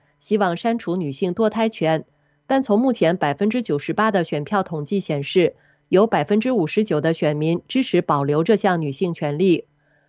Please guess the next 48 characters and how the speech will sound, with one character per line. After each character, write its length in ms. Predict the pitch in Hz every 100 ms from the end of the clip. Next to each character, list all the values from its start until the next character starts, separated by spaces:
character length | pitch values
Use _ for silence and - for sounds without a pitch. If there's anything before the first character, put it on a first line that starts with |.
| _ _
堪 160 | - 262
萨 160 | 247
斯 160 | 220 214
州 200 | 226 233
是 220 | 226 190
全 220 | - 160
美 160 | 185 143
今 180 | 139 196
年 240 | 151 156
第 220 | 175 226
一 40 | 233
个 200 | 208 156
投 180 | 151 151
票 260 | 208 175
决 220 | - 170
定 220 | 160 190 170
保 160 | 147
留 180 | 151 156
堕 140 | 214
胎 200 | 196 208
权 280 | 214 165 151
与 140 | 170 190
否 180 | 185 139
的 160 | 151
州。 340 | 143 185 185 _ _ _ _ _ _
接 140 | - 269
下 160 | 254
来， 220 | 190 156
肯 180 | 170 185
塔 200 | 202 165
基 200 | 139 190
州、 320 | 196 196 - _ _ -
加 180 | 226
州、 340 | 220 220 220 -
佛 160 | - 208
蒙 180 | 180 202
特 220 | - 180
州 320 | 175 165 - _ _
都 160 | - 220
预 100 | 208
计 160 | 175 170
在 220 | 160 151
秋 200 | - 220
天 200 | 220 220
举 140 | 156
行 180 | 135 156
投 200 | - 143
票， 380 | 135 190 151